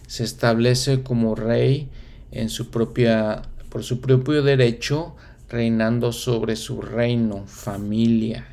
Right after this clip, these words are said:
que es la familia". Entonces, el sacerdocio se le da a todos los hombres para que sean un reino y sacerdote, por lo tanto, que sean un sacerdocio real,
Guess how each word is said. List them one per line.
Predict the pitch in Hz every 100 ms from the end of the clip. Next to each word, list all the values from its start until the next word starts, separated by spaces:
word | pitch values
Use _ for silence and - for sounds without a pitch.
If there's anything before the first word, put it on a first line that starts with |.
| -
que | 123
es | 110 117
la | 104
familia". | - 110 113 110 101 101 - - - - - - - - - - -
Entonces, | 123 123 131 131 -
el | 127 117
sacerdocio | 131 117 117 113 131 131
se | 131 131
le | 117 113
da | 117 120
a | - 123 127
todos | 131 139
los | 143 131 139
hombres | 123 117 120 127 - - -
para | 110 104
que | 113
sean | - 110 113
un | 113
reino | 113 113 117 131
y |
sacerdote, | 135 143 147 135 127 127 - 127 135 - - - - -
por | - 107
lo | 107
tanto, | - 120 113 127
que | 127 110
sean | - 110 110
un | 113
sacerdocio | 113 110 113 107 110 - 131
real, | 127 117 107 98 120